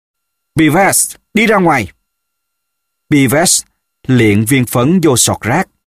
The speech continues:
vừa bay xà ra khỏi phòng, vừa lào bào chửi rủa. Giáo sư McGonaran đóng mạnh cánh cửa phòng,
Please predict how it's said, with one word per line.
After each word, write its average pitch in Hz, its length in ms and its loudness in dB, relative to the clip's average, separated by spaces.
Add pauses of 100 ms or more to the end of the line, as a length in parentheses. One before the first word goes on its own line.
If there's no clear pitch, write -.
(460)
vừa 127 320 2
bay 139 300 0
xà 107 480 0
ra 117 160 -6
khỏi 107 280 -4
phòng, 104 360 -2 (260)
vừa 113 80 2
lào 110 280 2
bào 98 380 0
chửi 101 240 0
rủa. 110 280 0 (760)
Giáo 127 260 0
sư 113 420 2
McGonaran 113 1120 -2 (120)
đóng 147 260 0
mạnh 101 220 0
cánh 165 200 -2
cửa 117 180 -2
phòng, 107 280 0